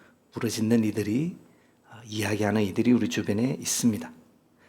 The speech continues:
그 사람들에게 있어서 신앙은 두렵고 떨림으로 걸어가야 하는 여정, 두려움 속에서 걸어가야 하는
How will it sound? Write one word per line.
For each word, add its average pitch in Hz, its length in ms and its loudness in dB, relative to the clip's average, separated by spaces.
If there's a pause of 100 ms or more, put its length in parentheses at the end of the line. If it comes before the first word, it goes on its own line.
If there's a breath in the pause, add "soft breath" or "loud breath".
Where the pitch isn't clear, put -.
(280 soft breath)
그 - 140 6
사람들에게 160 520 8
있어서 117 540 0
신앙은 113 800 0 (640 soft breath)
두렵고 151 840 6
떨림으로 120 880 6
걸어가야 113 460 6
하는 110 460 2
여정, 101 400 -4 (1080 soft breath)
두려움 196 400 10
속에서 143 420 8
걸어가야 120 460 8
하는 113 500 0